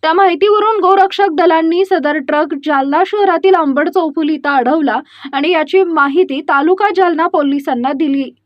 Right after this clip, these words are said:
पोलिसांनी घटनास्थळी येऊन ट्रकची झडती घेतली असता त्यामध्ये जनावरांच्या कातडीचं गोमांस अवैधरित्या वाहतूक करताना मिळून आलंय.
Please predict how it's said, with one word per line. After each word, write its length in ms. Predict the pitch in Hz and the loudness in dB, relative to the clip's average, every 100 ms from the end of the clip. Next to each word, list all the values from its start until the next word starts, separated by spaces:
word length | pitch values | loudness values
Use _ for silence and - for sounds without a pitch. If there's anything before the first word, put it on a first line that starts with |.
| _ _ _ _ - | _ _ _ _ -2
पोलिसांनी 600 | 339 349 415 415 403 427 | 0 2 2 2 0 2
घटनास्थळी 760 | 349 370 277 320 359 392 370 | 2 2 2 -2 0 2 4
येऊन 260 | 370 311 339 | 4 2 0
ट्रकची 420 | 320 302 294 349 | 0 -2 0 -2
झडती 400 | 285 339 254 311 | 0 0 0 -2
घेतली 340 | 285 349 285 302 | 0 0 0 -4
असता 340 | 277 277 277 | -4 -4 -4
त्यामध्ये 440 | 320 294 294 302 302 | -2 -2 -2 -2 -2
जनावरांच्या 680 | 269 254 302 359 339 370 359 | -2 0 0 0 -2 -2 0
कातडीचं 600 | 330 254 269 302 320 339 | 0 0 -2 -6 -4 -4
गोमांस 680 | 247 247 254 320 320 - 294 - - - | 0 0 2 -2 -4 -4 -6 -6 -18 -8
अवैधरित्या 680 | 269 294 415 320 415 381 370 | -2 0 0 2 2 2 0
वाहतूक 440 | 403 381 - 330 285 | 2 2 0 -4 -2
करताना 400 | 330 - 269 294 | -4 -2 -4 -2
मिळून 300 | 285 262 254 | -2 -2 -4
आलंय. 220 | 240 | -4